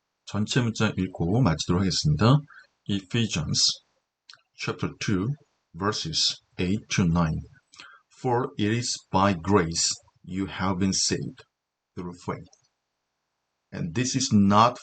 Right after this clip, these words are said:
from yourselves. It is the gift of God, not by works,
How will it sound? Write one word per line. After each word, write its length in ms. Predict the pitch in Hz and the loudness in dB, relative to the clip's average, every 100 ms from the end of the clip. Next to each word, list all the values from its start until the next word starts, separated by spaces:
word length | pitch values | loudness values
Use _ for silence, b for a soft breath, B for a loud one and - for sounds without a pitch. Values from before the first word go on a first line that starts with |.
| - | -2
from 280 | 107 104 95 | 0 2 2
yourselves. 760 | 98 92 - 101 73 - - - _ _ _ _ _ _ _ _ - | 0 0 -2 -2 -2 -2 -2 -4 _ _ _ _ _ _ _ _ -10
It 140 | 98 | -8
is 160 | 95 - | -6 -6
the 100 | 90 | -8
gift 420 | 78 92 113 110 | -2 2 2 2
of 180 | 101 78 | 0 0
God, 280 | - 85 120 - - _ _ _ _ _ - | 0 -2 -2 -10 -20 _ _ _ _ _ -6
not 400 | 92 98 104 - _ | -2 0 0 -4 _
by 180 | 87 85 | -6 -4
works, 440 | 87 87 - - | -4 -4 -2 -2